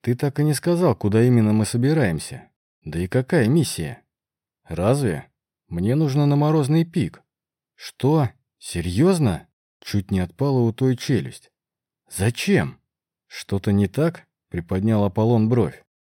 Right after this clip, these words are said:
"Если не хочешь идти, никаких проблем. Верни предоплату и заплати неустойку в трехкратном размере в течение двенадцати часов, как и указано в контракте". И он пожал по-простецки плечами. "А я...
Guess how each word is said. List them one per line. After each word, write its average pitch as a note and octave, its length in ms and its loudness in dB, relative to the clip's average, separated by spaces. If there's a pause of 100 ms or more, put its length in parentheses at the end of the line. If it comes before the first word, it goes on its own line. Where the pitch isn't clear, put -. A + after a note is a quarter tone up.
(200)
"Если F2+ 420 -2
не B2+ 120 4
хочешь B2+ 420 0
идти, C#3+ 400 0 (180)
никаких F#2+ 500 -4
проблем. G2 540 0 (520)
Верни F2+ 420 2
предоплату A#2+ 800 0 (240)
и F2 100 -10
заплати B2+ 480 -2
неустойку D#3 560 0
в - 60 -12
трехкратном G2 580 -2
размере G#2 600 0 (100)
в - 100 -20
течение C#3+ 520 0
двенадцати C3+ 640 2
часов, - 560 -4 (240)
как F2 220 -8
и G#2 40 0
указано A2+ 520 2
в - 60 -12
контракте". B2+ 720 -4 (320)
И E2 120 -8
он A2+ 220 2
пожал A#2 400 0
по-простецки G#2 640 -4
плечами. G2+ 680 -4 (560)
"А A2+ 280 -4
я... C3+ 540 0